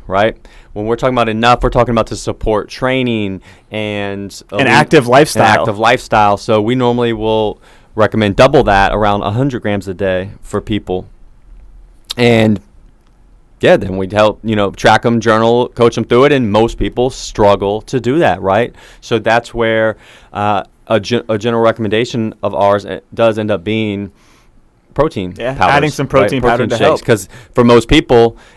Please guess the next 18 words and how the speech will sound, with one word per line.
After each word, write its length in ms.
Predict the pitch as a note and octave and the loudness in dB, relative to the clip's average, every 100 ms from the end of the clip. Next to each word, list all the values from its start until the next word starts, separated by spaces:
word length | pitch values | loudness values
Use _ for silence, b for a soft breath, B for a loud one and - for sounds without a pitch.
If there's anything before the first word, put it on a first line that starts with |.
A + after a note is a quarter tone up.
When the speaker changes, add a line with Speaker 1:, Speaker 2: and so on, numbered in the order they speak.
| - | -2
Speaker 1:
it's, 320 | A2 - - | -2 -2 -4
yeah, 160 | A2 C#3+ | 2 4
they 120 | A2 | 4
struggle 340 | A2 C3+ A#2 A#2+ | 4 2 2 2
to 80 | |
eat 160 | G#2+ A2+ | -2 -2
that 140 | A#2+ F2 | 0 0
much 260 | G#2 - - _ | -2 -4 -14 _
food, 520 | - C#3 D3 C3 A#2 | -6 2 2 2 2
protein 340 | - B2+ A#2 G#2+ | 2 2 0 -2
foods, 480 | D#3 D#3+ B2 A#2 | -2 0 2 0
so 640 | - - - A2+ G#2+ G#2 - _ _ _ _ _ _ | -4 -8 2 4 4 2 -6 _ _ _ _ _ _
just 360 | A#2 G#2 - - - | -6 -6 -8 -16 -20
slug 320 | - A#2 G2 | -2 -2 2
back 240 | G2+ G2 | 2 0
a 40 | G2+ | -2
shake, 360 | - A2 F#2 - | -4 -2 -2 -2
right? 300 | F#2 G2 | -2 -2